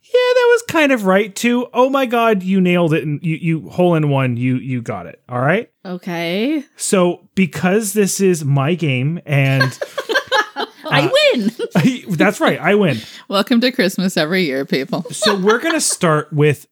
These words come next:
Speaker 1: my prediction.
Speaker 2: Okay.
Speaker 1: So my prediction went a little something like this. When I say that it, that it was a subtle realization of just how important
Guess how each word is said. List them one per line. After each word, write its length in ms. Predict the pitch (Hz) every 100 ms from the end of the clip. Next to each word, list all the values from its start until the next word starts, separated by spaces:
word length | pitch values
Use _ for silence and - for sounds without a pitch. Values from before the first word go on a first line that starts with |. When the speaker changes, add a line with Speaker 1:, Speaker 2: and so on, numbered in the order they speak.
| -
Speaker 1:
my 380 | 143 147 147
prediction. 640 | 143 - 123 107 - 92 57 _
Speaker 2:
Okay. 380 | 196 190 160 175
Speaker 1:
So 380 | 254 - 165 151
my 260 | 160 202 294
prediction 840 | - 311 202 - - 156 147 170 - _
went 300 | 147 143 143
a 80 | 156
little 420 | 147 226 269 269
something 680 | - 151 131 - 123 139 151 _
like 480 | 131 113 123 139 156 _
this. 560 | 233 127 107 - - _ _ - - - - - - - - - - -
When 200 | 156 175
I 100 | 180
say 280 | 160 - 254
that 120 | 262
it, 300 | 220 - 175
that 100 | 165
it 80 | 156
was 140 | 156 135
a 80 |
subtle 560 | 123 - - 175 190 160
realization 720 | 147 147 139 123 135 139 139
of 180 | 117 113
just 200 | 127 -
how 500 | - - - 127 131
important 960 | 147 127 107 - - 123 156 185 208